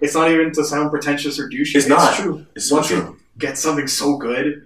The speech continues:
Speaker 1: it's
Speaker 2: You
Speaker 1: hard to
Speaker 2: can't.
Speaker 1: go back.
Speaker 2: You can't.
Speaker 1: You can't go back.
Speaker 2: I mean, another great example, 'cause I'm Jamaican.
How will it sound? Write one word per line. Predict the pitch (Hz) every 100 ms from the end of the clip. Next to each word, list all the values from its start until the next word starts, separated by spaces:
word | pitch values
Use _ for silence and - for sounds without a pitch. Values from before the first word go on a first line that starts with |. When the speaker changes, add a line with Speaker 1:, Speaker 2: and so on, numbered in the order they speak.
| _
Speaker 1:
it's | - -
Speaker 2:
You | 110
Speaker 1:
hard | 101
to | -
Speaker 2:
can't. | -
Speaker 1:
go | -
back. |
Speaker 2:
You | 98
can't. | - 110 101 -
Speaker 1:
You |
can't | - -
go | -
back. | - -
Speaker 2:
I | 185
mean, | 220 208
another | 139 220 233 -
great | 127
example, | 98 123 123 -
'cause | 110
I'm | 98
Jamaican. | - 95 -